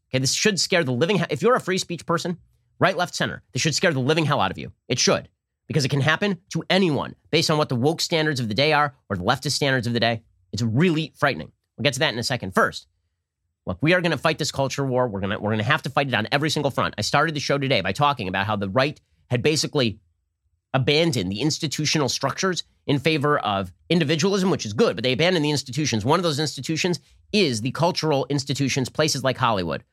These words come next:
Well, we need to get back into the business of providing people content on every front that convinces them that conservatives are not only not bad, but are quite good. On Friday, January fifteenth, my birthday, Daily Wire is releasing its first feature film, Run, Hide, Fight, exclusively to Daily Wire members.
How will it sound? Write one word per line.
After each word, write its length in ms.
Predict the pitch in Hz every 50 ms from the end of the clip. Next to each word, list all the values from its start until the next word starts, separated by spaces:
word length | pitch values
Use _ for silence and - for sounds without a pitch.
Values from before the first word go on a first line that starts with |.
| _ - -
Well, 100 | 123 123
we 120 | 135 147
need 340 | 151 156 175 175 180 - -
to 80 | 143
get 320 | 131 139 143 - - 101 92
back 300 | 131 131 139 139 135 - -
into 260 | - 143 151 139 - 117
the 80 | 110
business 380 | 85 120 123 - 127 120 107 - _ _ _ -
of 80 | 104
providing 400 | - 127 110 123 139 151 156 139
people 220 | - 139 131 127 113
content 500 | - - 151 156 160 147 - 151 151 131 _ _ -
on 180 | - 127 131 - -
every 280 | 170 185 165 190 208 175
front 380 | - 175 156 104 85 85 - _ _ _ _ _ -
that 100 | 135 -
convinces 460 | 170 165 190 240 254 - 151 127 101
them 180 | 120 113 120
that 100 | 123 120
conservatives 380 | - 135 120 - 170 165 151 135
are 60 | 143
not 160 | 135 139 160
only 160 | 170 165 165 156
not 180 | 151 151 156
bad, 180 | - 202 175 147
but 80 | 139
are 80 | 131 131
quite 200 | - - 143 104
good. 260 | - 127 87 71 - _ _ -
On 140 | - 143 139
Friday, 340 | 135 196 220 214 175 98 185
January 360 | 95 - 139 147 160 151 139
fifteenth, 420 | - 120 107 - - 220 214 - -
my 100 | 101 101
birthday, 400 | 101 170 160 - 165 151 131 - _ _ _ -
Daily 200 | 190 226 240 220
Wire 220 | 185 185 165 135
is 180 | 104 - 110 127
releasing 360 | 147 156 185 175 - 110 92
its 120 | 101 -
first 280 | - 208 220 208 - - _ -
feature 260 | 170 165 - 170 160
film, 320 | - 165 135 95 80 78 - _ _ -
Run, 240 | - 147 165 190 190
Hide, 280 | 160 143 147 123 107 -
Fight, 200 | - 160 160 -
exclusively 580 | - - - - 202 269 254 - - 107 107 98
to 60 | 95
Daily 200 | 90 123 120 120
Wire 160 | 117 107 104
members. 300 | 107 120 143 151 151 -